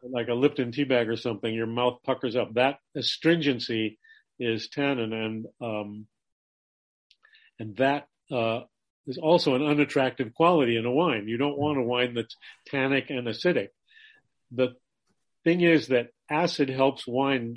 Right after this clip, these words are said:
last a long time, and tannins mature into more sophisticated wines.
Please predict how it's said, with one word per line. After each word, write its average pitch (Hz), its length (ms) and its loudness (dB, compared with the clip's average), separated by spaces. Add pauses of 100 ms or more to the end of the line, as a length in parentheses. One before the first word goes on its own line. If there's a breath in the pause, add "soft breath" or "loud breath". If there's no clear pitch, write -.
last 135 360 0
a 127 40 -2
long 113 260 -2
time, 107 320 -6
and 117 280 -8
tannins 139 520 -2
mature 117 680 -2 (600)
into 131 320 -2
more 127 180 0
sophisticated 127 800 0
wines. 104 560 -6